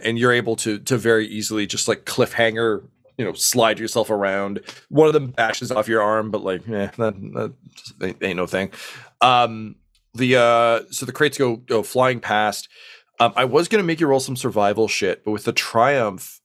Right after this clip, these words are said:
um, I think I'm gonna say, if you want, uh, you could spend that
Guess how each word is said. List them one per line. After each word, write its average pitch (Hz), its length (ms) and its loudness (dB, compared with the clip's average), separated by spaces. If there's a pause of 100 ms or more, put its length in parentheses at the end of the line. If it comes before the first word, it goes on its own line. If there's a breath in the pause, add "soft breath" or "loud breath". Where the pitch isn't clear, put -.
um, 90 640 0 (1200)
I 113 100 4
think 139 200 0
I'm 156 140 -2
gonna 165 200 0
say, 120 440 2 (100)
if 113 120 -12
you 107 120 -2
want, 98 680 -2 (100)
uh, 90 800 0 (180)
you 98 220 -8
could 120 200 -2
spend 117 520 0
that 113 340 2